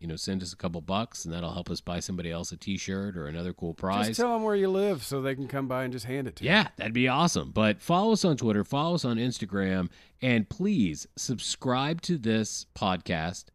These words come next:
Speaker 1: Hit the like button, and if your, uh, podcast, just anywhere that there are podcasts, we're on it. Uh, if that place has an opportunity or a,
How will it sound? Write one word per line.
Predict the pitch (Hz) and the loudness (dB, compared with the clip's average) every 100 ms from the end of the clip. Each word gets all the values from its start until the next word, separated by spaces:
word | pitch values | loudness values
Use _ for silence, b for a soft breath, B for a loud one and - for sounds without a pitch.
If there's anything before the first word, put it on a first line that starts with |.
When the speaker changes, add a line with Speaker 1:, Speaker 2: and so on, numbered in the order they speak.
| _ | _
Speaker 1:
Hit | - 165 - | 2 2 2
the | |
like | 160 117 104 | 0 0 -2
button, | - 85 80 85 - | 0 -2 0 -4 -4
and | - 113 104 104 - - | -2 2 4 2 -2 -4
if | 127 156 - | 0 0 0
your, | 110 120 131 131 131 117 _ - | 0 2 2 2 0 -4 _ -4
uh, | 104 95 90 - | 0 0 -2 -4
podcast, | 117 - 113 98 | -4 -2 -2 -2
just | - 175 - _ - | -2 -4 -4 _ -6
anywhere | 135 104 80 71 67 | 2 2 2 -4 -6
that | 73 82 - | -2 -4 -2
there | 90 | -2
are | 78 | -2
podcasts, | 85 80 80 73 - | -2 -4 -4 -6 -4
we're | 95 | -2
on | 80 85 67 | 0 -2 -4
it. | 76 B B B - | -8 B B B -4
Uh, | 107 98 85 - - | 2 2 0 -6 -4
if | 131 147 - | 2 2 2
that | 151 156 | -2 -2
place | 151 160 131 | 0 0 0
has | 127 117 | 0 0
an | |
opportunity | 110 110 107 113 113 117 123 | 0 -2 -2 2 2 2 2
or | 101 78 | 0 0
a, | 76 | -4